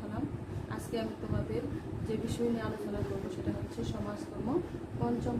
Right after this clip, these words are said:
পত্র, সামাজিক গবেষণা ও পরিসংখ্যান। তাহলে চলো,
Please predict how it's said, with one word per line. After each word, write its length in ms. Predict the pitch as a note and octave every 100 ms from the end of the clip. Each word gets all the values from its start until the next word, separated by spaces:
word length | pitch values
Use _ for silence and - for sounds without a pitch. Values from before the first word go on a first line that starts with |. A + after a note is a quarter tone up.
| A3+
পত্র, 260 | A3 G#3+ E3+ -
সামাজিক 380 | G#3 G#3+ G#3+ A3 -
গবেষণা 460 | G#3 G#3 - A3 D4 - - - -
ও 40 | G#3+ -
পরিসংখ্যান। 600 | A#3 - - - G3+ G3 - - - - - - - - - - - - -
তাহলে 200 | G#3+ A3
চলো, 280 | A3+ A3+ C#4+